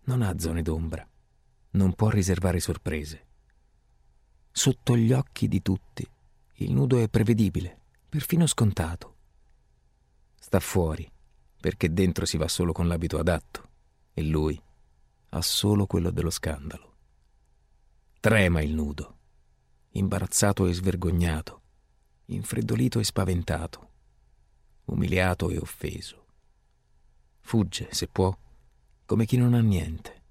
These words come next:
non può niente, non è più niente.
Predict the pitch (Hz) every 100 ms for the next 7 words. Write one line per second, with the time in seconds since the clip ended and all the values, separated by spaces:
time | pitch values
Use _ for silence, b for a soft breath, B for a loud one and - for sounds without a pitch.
0 | _ _ 104 98 87 - 101 90 85 90
1 | 101 - - _ _ _ _ _ - -
2 | 117 110 - 117 117 98 87 76 - -
3 | -